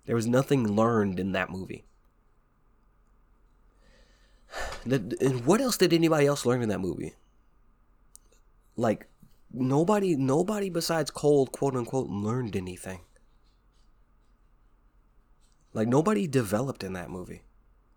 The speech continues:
It was, I, it was honestly odd how noth-, that movie had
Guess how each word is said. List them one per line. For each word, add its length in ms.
It 80
was, 200
I, 100
it 80
was 180
honestly 480
odd 500
how 400
noth-, 400
that 120
movie 260
had 280